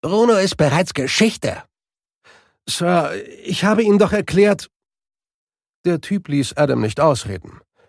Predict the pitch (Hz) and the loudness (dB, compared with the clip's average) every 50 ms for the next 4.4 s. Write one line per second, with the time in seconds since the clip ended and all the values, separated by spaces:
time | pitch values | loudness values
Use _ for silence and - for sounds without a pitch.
0 | _ _ _ - - 175 208 208 190 - - 165 151 123 151 - - 120 139 165 | _ _ _ -2 0 4 4 4 4 2 2 0 0 2 2 2 2 2 2 2
1 | 208 180 139 117 - - - - - - - - - - - - 170 170 180 160 | 2 2 2 0 -4 -4 -6 -8 -10 -14 -20 -20 -20 -10 -2 0 0 0 2 2
2 | 180 180 180 - 180 175 - - - 220 202 - - - 135 113 95 - _ _ | 2 2 2 2 2 0 0 2 2 0 0 -2 -6 -8 -10 -10 -10 -14 _ _
3 | _ _ - - 254 262 226 - - _ 196 190 170 139 117 - - 180 156 151 | _ _ 0 2 2 2 2 0 0 _ 2 2 2 2 -2 0 0 0 0 0
4 | 151 - 185 180 151 131 104 | 0 2 4 4 4 2 -2